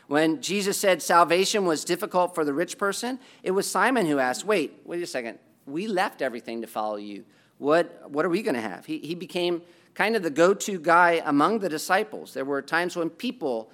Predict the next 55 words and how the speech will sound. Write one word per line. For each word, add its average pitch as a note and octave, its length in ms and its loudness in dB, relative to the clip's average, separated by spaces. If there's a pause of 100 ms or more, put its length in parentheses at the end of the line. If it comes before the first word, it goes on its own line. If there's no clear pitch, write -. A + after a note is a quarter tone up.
(160)
outside F3 580 2 (160)
the C#3 100 -2
little C3+ 220 -2
group B2+ 340 -8
wanted D3+ 300 0
to D3 80 -4
ask C#3+ 280 0
Jesus C#3+ 380 -4
a B2+ 40 -8
question, A#2+ 440 -4
but B2 140 -6
they C3+ 140 -4
wanted D#3+ 300 -4
to C#3 80 -4
ask D3+ 280 -2
it D#3 80 -6
in C#3 100 -4
sort D#3+ 240 -4
of C3 100 -4
a B2+ 40 -10
tricky D#3 320 -8
way. D#3 300 2 (300)
And C#3+ 80 -10
so D#3+ 140 -2
they D#3+ 140 0
would D3+ 140 -6
go E3+ 160 2
to F3 100 -4
the D#3 80 -6
disciples E3+ 500 -4
first, G#3 500 0
and D3+ 140 0
you D#3 60 2
know F#3 140 2
who F#3+ 120 0
they F#3+ 140 0
would F3+ 140 -4
single G3 300 0
out F3+ 200 6
to A2+ 80 -4
ask? F3 340 0 (160)
Probably D#3 320 -2
'cause D#3 180 -6
they D3+ 100 -2
saw D#3+ 220 -4
him E3 80 -2
as D#3 140 -2
a C#3+ 60 -6
leader. D#3+ 340 -8 (540)
It D#3 100 -4
was F#3+ 180 0
Simon. G3 440 -2 (1400)
You C3 80 -8
don't E3 100 -2
wanna D#3 240 -4